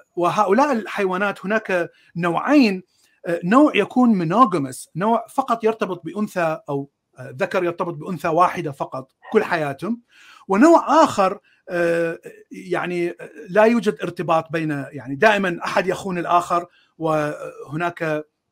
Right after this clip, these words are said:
يعني دائما تزاوج بين مختلف ال-، الأفراد كل سنة.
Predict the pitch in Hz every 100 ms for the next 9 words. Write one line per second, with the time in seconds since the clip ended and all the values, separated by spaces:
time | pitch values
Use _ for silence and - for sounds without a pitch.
0 | - 139 139 139 139 135 190 180 175 156
1 | 151 180 180 170 147 156 147 - 180 175
2 | 165 - _ _ _ 156 147 - 139 135
3 | 143 - 208 240 240 233 - 185 170 143